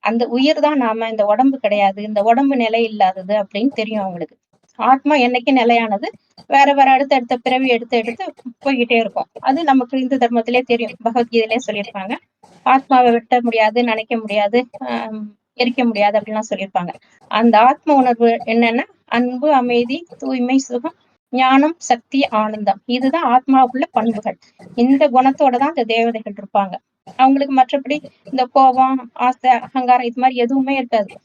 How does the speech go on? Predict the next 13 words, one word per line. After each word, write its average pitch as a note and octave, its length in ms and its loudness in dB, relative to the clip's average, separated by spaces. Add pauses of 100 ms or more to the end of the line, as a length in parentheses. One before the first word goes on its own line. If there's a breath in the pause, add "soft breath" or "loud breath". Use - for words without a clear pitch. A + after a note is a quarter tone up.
(100)
சின்ன C#4 280 -4
குழந்தை B3+ 400 0
மாதிரி A#3+ 220 0
இருப்பாங்க. G#3+ 340 -6
அந்த G#3+ 320 -4
மாதிரி B3+ 300 0
மனசோட A#3+ 440 -6 (460)
தேவதைகள் B3 520 0
வாழ்ந்ததுனாலதான் A#3+ 840 -2
அது C4 100 -8
வந்து A#3+ 220 -2
சொர்க்கமாவே A#3 600 -2
இருந்தது. A#3 400 -2